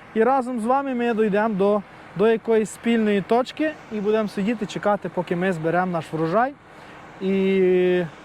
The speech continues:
зрозуміємо, наскільки вдалим виявився цей експеримент. На сьогодні все, друзі. Дякую за увагу. Будьте здорові! Слава Україні!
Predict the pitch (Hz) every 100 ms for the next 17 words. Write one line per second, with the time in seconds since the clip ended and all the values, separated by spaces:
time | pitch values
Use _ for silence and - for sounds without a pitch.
0 | 156 170 196 190 208 247 202 170 - 202
1 | 175 147 202 190 156 170 165 160 156 139
2 | 160 147 156 143 120 101 - - - -
3 | 220 214 262 285 262 226 277 262 240 196
4 | 185 240 240 240 208 226 240 262 247 254
5 | - - 202 220 226 190 233 247 247 226
6 | - 220 214 202 202 220 233 220 226